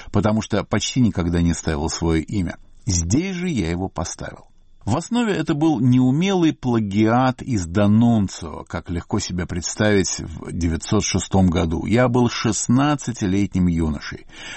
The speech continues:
Рад, что вы не искали еще мой томик стихов.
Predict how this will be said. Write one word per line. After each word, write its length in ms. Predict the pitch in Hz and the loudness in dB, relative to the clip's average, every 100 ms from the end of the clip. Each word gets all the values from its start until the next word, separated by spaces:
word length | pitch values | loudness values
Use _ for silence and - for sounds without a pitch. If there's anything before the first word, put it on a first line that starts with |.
| - | -2
Рад, 280 | 104 113 107 | 0 0 -2
что 200 | - 95 | -4 -2
вы 140 | 87 | 0
не 220 | 90 92 | 2 2
искали 340 | 87 - 92 85 | 2 -2 -2 -2
еще 240 | 82 - | -2 0
мой 220 | 82 90 | 2 2
томик 500 | 80 - 107 98 95 | 0 0 2 2 0
стихов. 640 | - - 101 - 101 73 | -4 -2 -2 0 -2 -2